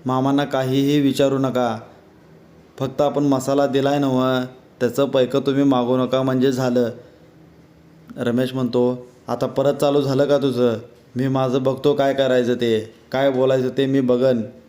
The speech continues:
तू मला नको सांगूस आणि सारखं सारखं मला काय आठवून देऊ नकोस." पुढे रमेश म्हणतो, "हे बघ कसं आहे, ते मसाला आणि मी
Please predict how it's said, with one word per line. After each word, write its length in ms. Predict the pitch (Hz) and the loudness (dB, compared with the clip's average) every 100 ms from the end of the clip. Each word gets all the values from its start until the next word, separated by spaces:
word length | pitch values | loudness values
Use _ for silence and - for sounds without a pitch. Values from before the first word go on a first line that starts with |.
| - | -4
तू 80 | 127 | -2
मला 200 | 135 135 | 0 0
नको 240 | 135 127 | 0 0
सांगूस 460 | 143 139 131 127 - - - _ | 0 0 0 0 -4 -18 -20 _
आणि 100 | 113 | -12
सारखं 340 | 113 131 127 135 | -6 -4 -2 -2
सारखं 360 | 139 127 139 | -2 0 0
मला 180 | 139 135 | 2 0
काय 300 | 131 135 139 | -2 0 0
आठवून 360 | 135 127 131 131 | 0 0 -2 0
देऊ 160 | 135 | 0
नकोस." 480 | 135 123 127 117 - - - _ _ _ _ _ _ _ _ _ _ - | 0 0 0 0 -6 -16 -20 _ _ _ _ _ _ _ _ _ _ -8
पुढे 280 | 123 131 127 | -2 2 2
रमेश 220 | 123 131 | 0 -2
म्हणतो, 500 | 135 127 135 139 135 _ _ - | -2 0 -2 -2 -8 _ _ -2
"हे 140 | 139 | 0
बघ 160 | 139 131 | 2 0
कसं 340 | 135 127 120 | -2 -4 0
आहे, 460 | 143 139 139 139 117 | 0 0 0 0 -2
ते 300 | - - 123 | -8 -8 -4
मसाला 440 | 123 127 143 143 | -2 -2 0 2
आणि 300 | 147 151 135 | 2 0 0
मी 320 | 131 135 131 | 0 0 0